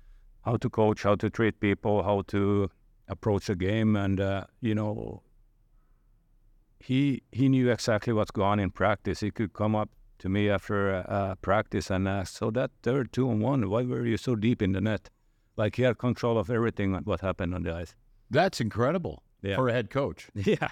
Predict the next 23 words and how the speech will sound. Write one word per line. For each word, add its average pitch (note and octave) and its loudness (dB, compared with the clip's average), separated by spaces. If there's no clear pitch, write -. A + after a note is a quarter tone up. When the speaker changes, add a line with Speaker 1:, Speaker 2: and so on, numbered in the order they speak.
Speaker 2:
I G#2+ 0
mean, B2 0
but, A2+ -2
but A2+ 0
that's, - -2
uh, G#2+ 0
it's B2+ -8
funny D#3+ 0
you B2 2
said A2+ -2
you, G#2 0
you G2 -2
wish G#2 0
you F#2+ -4
took G2 0
notes, F#2+ -2
because G2+ 0
I A2 6
remember A#2+ 0
playing, F#2+ 0
being F2 0
a D#2+ -2
player, D#2+ -2